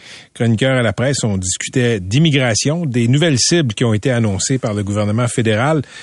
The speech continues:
Ça monte en escalier, là, pour vous donner un ordre de grandeur. L'année où le Canada a accueilli le plus d'immigrants,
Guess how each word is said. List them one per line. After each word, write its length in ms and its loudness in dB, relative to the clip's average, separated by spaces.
Ça 160 -2
monte 260 2
en 140 2
escalier, 560 2
là, 140 0
pour 160 -4
vous 80 -2
donner 220 0
un 100 2
ordre 160 0
de 80 2
grandeur. 480 0
L'année 460 2
où 80 4
le 80 0
Canada 560 0
a 180 -4
accueilli 520 -2
le 120 -10
plus 420 0
d'immigrants, 500 0